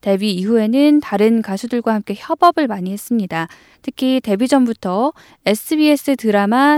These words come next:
당신이 잠든 사이에에서 인기 배우 이종석 씨가 부른 오에스티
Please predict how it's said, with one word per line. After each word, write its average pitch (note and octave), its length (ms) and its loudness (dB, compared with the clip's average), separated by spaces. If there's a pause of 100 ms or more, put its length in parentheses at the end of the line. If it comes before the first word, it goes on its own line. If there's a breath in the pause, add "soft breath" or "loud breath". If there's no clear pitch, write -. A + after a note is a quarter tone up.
당신이 A3+ 540 2
잠든 G#3+ 400 0
사이에에서 F#3+ 1200 -2 (200 soft breath)
인기 A3+ 280 2
배우 G#3+ 280 2
이종석 D#4 480 2
씨가 G#3 240 -6
부른 F#3 240 -6
오에스티 F#3+ 500 -2